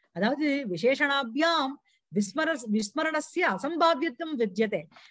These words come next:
அதாவது நீதான் இதுக்கு வந்து பேர் சூட்டியிருக்க அப்படிங்கிற ஒரு பூர்வ பீட்டிகை எல்லாம் போட்டதுல இவளை நீ மறக்கவே முடியாது. இருந்தாலும் ஒரு காக்வா பிரஷ்னக என்ன அப்படின்னா, "மறந்துட்டியா என்ன?" அப்படின்னு கேக்குறான்.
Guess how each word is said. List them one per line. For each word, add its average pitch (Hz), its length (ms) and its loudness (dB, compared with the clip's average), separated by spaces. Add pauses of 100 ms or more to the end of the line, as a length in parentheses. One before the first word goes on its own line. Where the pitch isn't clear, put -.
(100)
அதாவது 233 280 -2
நீதான் 302 680 2
இதுக்கு 269 280 -2
வந்து 277 180 -2
பேர் 262 300 4
சூட்டியிருக்க 247 760 0
அப்படிங்கிற 311 500 0 (120)
ஒரு 226 340 -2 (200)
பூர்வ 359 260 2
பீட்டிகை 254 340 0
எல்லாம் 269 240 0
போட்டதுல 233 580 2 (320)
இவளை 233 320 2
நீ 247 100 2
மறக்கவே 277 500 2
முடியாது. 226 880 0
இருந்தாலும் 226 720 -2 (140)
ஒரு 240 200 0
காக்வா 302 520 0 (480)
பிரஷ்னக 214 500 -4
என்ன 196 380 0
அப்படின்னா, 165 360 -8 (360)
"மறந்துட்டியா 247 460 0
என்ன?" 330 460 2
அப்படின்னு 208 400 0
கேக்குறான். - 600 -20